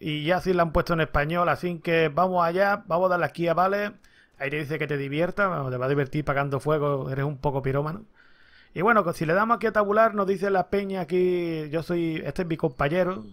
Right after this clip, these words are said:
y aquí y está, aquella es la furgoneta que estamos los dos. Y así que, em,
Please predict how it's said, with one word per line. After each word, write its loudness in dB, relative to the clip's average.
y -8
aquí -6
y -4
está, 0
aquella -2
es 0
la 2
furgoneta -2
que -4
estamos -2
los 0
dos. 0
Y -2
así -2
que, 2
em, -2